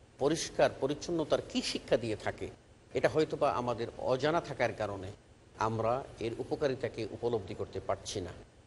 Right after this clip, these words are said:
আসলে ইহজগতে এই আল্লাহর বিধান আমাদের জন্য কত কার্যকর, এটা উপলব্ধি করা আমাদের জন্য একান্ত প্রয়োজন। সেই পর্বে আলোচনার জন্য আমরা প্রথমে আহ্বান জানাবো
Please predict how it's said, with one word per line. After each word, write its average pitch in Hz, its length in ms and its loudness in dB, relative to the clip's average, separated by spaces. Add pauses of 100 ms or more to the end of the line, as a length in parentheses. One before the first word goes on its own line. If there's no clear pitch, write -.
(300)
আসলে 147 280 2 (340)
ইহজগতে 135 540 2 (680)
এই - 80 0 (140)
আল্লাহর 120 440 4
বিধান 110 280 6 (520)
আমাদের 120 300 2
জন্য 120 120 0 (140)
কত 143 200 4 (180)
কার্যকর, 120 600 4 (960)
এটা 127 160 6 (180)
উপলব্ধি 117 420 0
করা 110 140 2 (100)
আমাদের 104 280 0
জন্য 101 180 -2 (120)
একান্ত 101 240 -4 (120)
প্রয়োজন। 95 360 -4 (440)
সেই 156 220 2
পর্বে 131 280 4 (140)
আলোচনার 117 440 0
জন্য 107 180 -2 (800)
আমরা 98 260 2 (360)
প্রথমে 110 280 0 (120)
আহ্বান 127 280 4
জানাবো 135 300 4